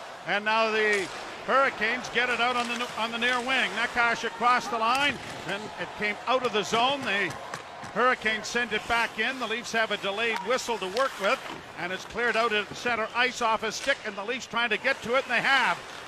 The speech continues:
Kept alive by Kerfoot. Kerfoot with a shot towards the net, but it was cut off and brought to center ice and sent into the Leaf end. Liljegren hustling back, reverses the puck along the boards, but McCabe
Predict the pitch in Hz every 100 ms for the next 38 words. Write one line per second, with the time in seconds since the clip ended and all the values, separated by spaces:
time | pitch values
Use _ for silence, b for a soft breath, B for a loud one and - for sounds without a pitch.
0 | - 233 - 240 240 254 240 247 - 262
1 | 269 220 170 - - - 269 262 247 -
2 | 214 220 - 254 247 - 240 247 - 226
3 | 240 277 - 208 202 208 165 - - -
4 | - 240 277 180 220 269 - B B B
5 | 160 165 202 233 - 185 233 214 208 214
6 | - 208 - 220 208 208 202 202 202 185
7 | 202 185 127 - - - - - 151 220
8 | 240 190 214 240 208 233 208 220 180 226
9 | 196 - 170 220 233 202 - 214 226 240
10 | 220 220 220 233 208 220 254 220 - -
11 | 180 - 226 254 214